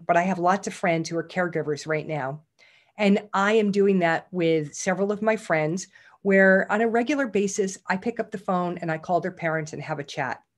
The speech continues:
Now, it's not taking up a great deal of my time, but I can tell you, I can hear in, in their voices how happy they are to have some contact.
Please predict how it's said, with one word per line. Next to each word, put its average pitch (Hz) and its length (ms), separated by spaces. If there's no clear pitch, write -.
Now, 185 240
it's - 120
not 381 160
taking 185 300
up - 220
a 185 80
great 156 240
deal 156 180
of 147 80
my 151 140
time, 156 480
but 220 100
I 247 140
can 285 120
tell 254 160
you, 208 200
I 180 80
can 180 160
hear 247 340
in, 190 460
in 175 320
their 240 280
voices 175 480
how 151 160
happy 175 360
they 160 180
are 147 340
to 185 100
have 156 300
some 160 220
contact. 147 640